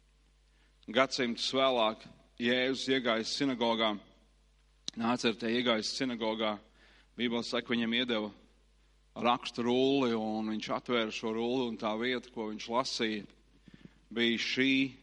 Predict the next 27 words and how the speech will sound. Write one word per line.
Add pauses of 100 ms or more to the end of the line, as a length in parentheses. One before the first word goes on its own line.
(300)
Lūkas
četri,
astoņpadsmit,
deviņpadsmit:
"Tā
kunga
garsts
ir
uz
mani, (340)
jo
viņš
man
svaidīja
sludināt
prieka
vēstu
nabagiem,
pasludināt
atsubināšanu
cietumniekiem
un
akliem
gaismu, (400)
satriektos
palaist
vaļā